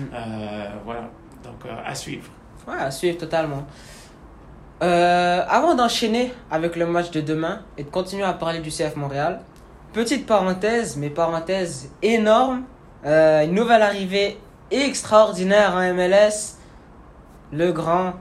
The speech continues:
Speaker 2: Léo Messi. Euh, pff, moi, j'étais super étonné de le voir arriver en M L S. Je m'attendais vraiment à ce qu'il signe soit en Arabie Saoudite ou peut-être qu'il revienne, euh, à Barcelone, euh,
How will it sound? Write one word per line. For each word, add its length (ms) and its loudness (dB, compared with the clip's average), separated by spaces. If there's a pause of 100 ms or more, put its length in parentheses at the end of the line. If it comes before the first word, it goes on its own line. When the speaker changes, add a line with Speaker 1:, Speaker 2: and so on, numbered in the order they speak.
(380)
Speaker 2:
Léo 340 2
Messi. 580 -2 (440)
Euh, 640 2
pff, 320 -12 (400)
moi, 120 4
j'étais 220 -2
super 300 0
étonné 240 0
de 80 -2
le 60 0
voir 220 4
arriver 260 -6
en 100 0
M 180 -2
L 80 0
S. 160 0
Je 40 -6
m'attendais 300 -2
vraiment 500 -2 (400)
à 80 -6
ce 100 -6
qu'il 300 -4
signe 960 -6 (100)
soit 320 -4
en 80 -2
Arabie 320 -2
Saoudite 540 0
ou 60 -2
peut-être 180 -4
qu'il 140 -8
revienne, 460 -2
euh, 320 0
à 120 -2
Barcelone, 640 0
euh, 120 -2